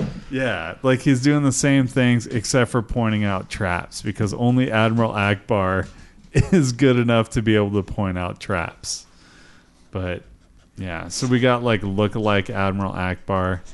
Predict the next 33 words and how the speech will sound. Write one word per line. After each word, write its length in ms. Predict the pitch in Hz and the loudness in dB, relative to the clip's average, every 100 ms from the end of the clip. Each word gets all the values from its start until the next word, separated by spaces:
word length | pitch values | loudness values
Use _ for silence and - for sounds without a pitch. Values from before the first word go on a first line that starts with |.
| - - - - - - - - | -20 -20 -20 -20 -20 -20 -12 2
There's 280 | 139 139 117 | 4 4 4
one 200 | 131 123 | 2 2
character 420 | 123 120 113 120 | 2 0 2 0
whose 180 | 110 104 | 0 0
name 240 | 107 107 | 0 0
I 80 | 104 | 0
can't 360 | 95 107 98 95 | -2 -4 -4 -6
pull, 320 | - 95 98 | -6 -2 -2
but 160 | 98 101 | -2 -4
he's 280 | 104 104 101 | -2 -2 -2
at, 240 | 95 - | -2 -2
like, 280 | 92 90 - | -4 -4 -6
the 300 | 98 87 87 | -8 -8 -10
scene 480 | - - 110 95 92 | -12 -10 -8 -6 -6
where 120 | 92 92 | -6 -4
they 120 | 90 | -4
get 220 | 92 85 | -4 -6
medals 600 | 90 87 87 90 87 87 | -6 -6 -4 -4 -4 -6
and, 240 | 90 87 - _ - | -8 -8 -12 _ -14
and 240 | 92 87 | -12 -8
A 100 | 90 | -8
New 240 | 90 90 80 | -4 -4 -6
Hope, 460 | 90 85 87 - - _ - - - _ | -6 -4 -4 -6 -12 _ -20 -20 -20 _
and 240 | - 95 87 | -8 -8 -4
he 140 | 98 | -2
was 180 | 95 87 | -2 -2
one 160 | 95 92 | -4 -4
of 60 | |
the 80 | 92 | -4
ones 340 | 90 90 92 | -4 -4 -6
who, 160 | - 101 | -6 -6
like, 360 | 90 87 85 - | -4 -4 -6 -8
doubts 640 | 82 80 92 - - - | -6 -6 -8 -8 -10 -10